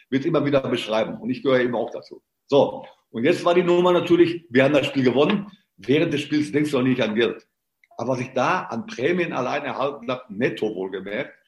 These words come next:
wie die es nachher bezahlt haben, weiß ich nicht. Es ist aber überwiesen worden.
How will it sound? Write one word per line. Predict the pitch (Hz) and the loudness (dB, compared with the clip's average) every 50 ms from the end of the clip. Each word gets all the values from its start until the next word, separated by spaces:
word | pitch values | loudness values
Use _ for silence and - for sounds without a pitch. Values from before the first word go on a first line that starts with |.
| _ _ _ _ _ _ | _ _ _ _ _ _
wie | 92 110 160 165 | -6 -4 -4 -4
die | 165 | -4
es | - - - | -6 -4 -2
nachher | 135 143 135 139 127 | -2 -2 0 -2 -4
bezahlt | 120 117 - 143 151 156 151 | -4 -4 -2 -2 0 0 0
haben, | 151 120 104 | 0 -2 0
weiß | 98 123 151 143 123 | 0 0 0 0 -2
ich | 110 | -4
nicht. | 107 127 117 | -4 -4 -4
Es | 117 - 113 | -6 -8 -10
ist | 143 143 - | -14 -10 -6
aber | 143 131 127 | -4 -4 -4
überwiesen | 139 127 131 123 117 156 175 131 107 98 85 | -2 0 -2 -2 0 -2 -4 -4 -6 -10 -10
worden. | 76 73 73 - - | -8 -8 -8 -8 -10